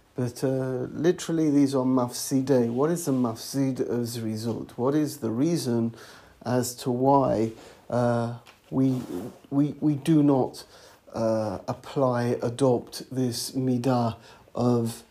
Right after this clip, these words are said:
zealousness, enthusiasm?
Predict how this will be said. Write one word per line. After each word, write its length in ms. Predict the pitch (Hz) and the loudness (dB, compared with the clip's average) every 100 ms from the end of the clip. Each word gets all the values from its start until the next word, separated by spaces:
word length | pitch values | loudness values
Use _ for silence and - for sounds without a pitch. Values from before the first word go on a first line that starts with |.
| - _ _ _ _ _ _ _ _ _ | -20 _ _ _ _ _ _ _ _ _
zealousness, 1000 | 135 123 139 135 127 - 127 120 - - - _ - | -2 6 8 8 4 0 0 0 -4 -8 -12 _ -6
enthusiasm? 1040 | 120 117 - 143 127 123 104 110 - 92 | -4 -4 2 2 4 2 2 -2 -4 -10